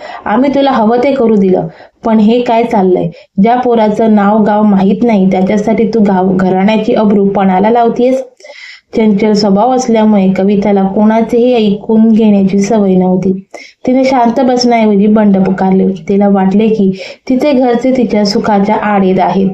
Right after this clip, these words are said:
समीरने तिला लग्नाचे स्वप्न दाखवले होते, जे तिला तिच्या मध्यमवर्गीय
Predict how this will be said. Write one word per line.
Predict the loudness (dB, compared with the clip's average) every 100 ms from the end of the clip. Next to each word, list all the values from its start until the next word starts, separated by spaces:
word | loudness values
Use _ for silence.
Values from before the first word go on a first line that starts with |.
| -8 -20 -20 -6
समीरने | 0 2 2 2 2
तिला | 2 2
लग्नाचे | 2 2 2 2 2 0
स्वप्न | 0 0 2
दाखवले | 2 0 0 0 2
होते, | 0 0 -4 -6 -18 _ -2
जे | 0 2
तिला | 2 2
तिच्या | 0 0 2
मध्यमवर्गीय | 2 0 0 2 2 2 2 0